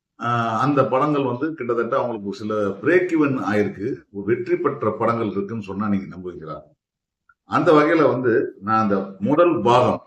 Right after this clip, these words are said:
இந்த வாரத்துல, இந்த வருஷத்துல கிட்டத்தட்ட இருநூத்தி ஐம்பத்தாறு படங்கள் வந்திருக்கு. இந்த இருநூத்தி ஐம்பத்தாறு படங்கள்ல செலக்டடா எந்தெந்த படங்கள்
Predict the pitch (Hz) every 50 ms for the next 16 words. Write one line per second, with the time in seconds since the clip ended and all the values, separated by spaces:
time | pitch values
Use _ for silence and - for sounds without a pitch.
0 | - - 95 95 98 101 101 95 98 110 120 117 123 120 110 107 110 101 95 95
1 | 107 110 - - - 113 123 123 - 101 101 98 113 123 120 104 107 - 139 151
2 | 151 147 - 131 107 101 104 107 113 104 - - 98 92 87 - - 101 123 127
3 | 117 98 90 87 90 85 76 71 80 95 123 - - - _ _ _ _ _ 104
4 | 123 123 117 117 127 - 170 185 185 - 160 143 135 135 131 131 - - 123 113
5 | 110 101 95 104 113 120 120 110 98 90 87 95 117 147 - - - - - _
6 | _ _ _ _ _ _ _ _ _ _ _ _ - 139 160 175 170 175 - 165
7 | 135 135 147 175 - - - - - - _ _ 107 127 151 170 190 180 160 160
8 | 131 120 123 120 120 117 127 139 160 - -